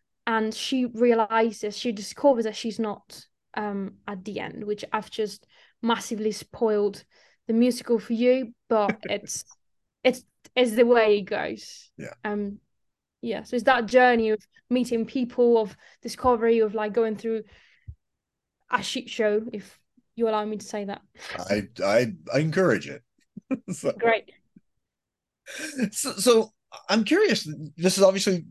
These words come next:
Speaker 2: you were writing and you were creating and improvising stuff. Was there a difficult transition going from, you know, writing that classical type and working on that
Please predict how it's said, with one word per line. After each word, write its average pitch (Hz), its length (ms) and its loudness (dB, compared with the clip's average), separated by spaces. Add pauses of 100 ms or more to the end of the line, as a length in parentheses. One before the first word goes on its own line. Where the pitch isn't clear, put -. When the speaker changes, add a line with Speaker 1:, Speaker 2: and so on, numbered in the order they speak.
Speaker 2:
you 160 160 0
were 143 160 2
writing 113 500 2
and 101 160 -8
you 98 100 -4
were 92 160 -4
creating 107 640 0
and 82 100 -4
improvising 98 640 -2
stuff. - 320 -6 (1080)
Was 190 300 4
there 226 200 6
a 196 220 0
difficult 180 440 -2
transition 151 920 0
going 120 440 0
from, 98 720 -2 (100)
you 110 80 -6
know, 80 320 -6 (1400)
writing 120 380 2
that 104 280 0 (220)
classical 123 540 -2
type 71 320 -8 (120)
and 80 200 -10
working 107 340 -6
on 85 120 -6
that 107 280 -4